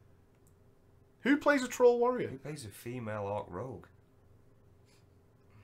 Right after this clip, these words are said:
Speaker 1: I had legitimate reasons. He does not have legitimate reasons. <laughs> He does not have legitimate reasons. Nobody plays a troll warrior.
Speaker 2: Or a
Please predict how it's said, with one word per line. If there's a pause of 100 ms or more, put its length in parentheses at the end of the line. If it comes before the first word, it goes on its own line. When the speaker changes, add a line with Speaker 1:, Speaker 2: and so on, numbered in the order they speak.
(440)
Speaker 1:
I
had
legitimate
reasons.
He
does
not
have
legitimate
reasons.
<laughs> (1040)
He
does
not (340)
have
legitimate
reasons. (880)
Nobody
plays
a
troll
warrior. (260)
Speaker 2:
Or
a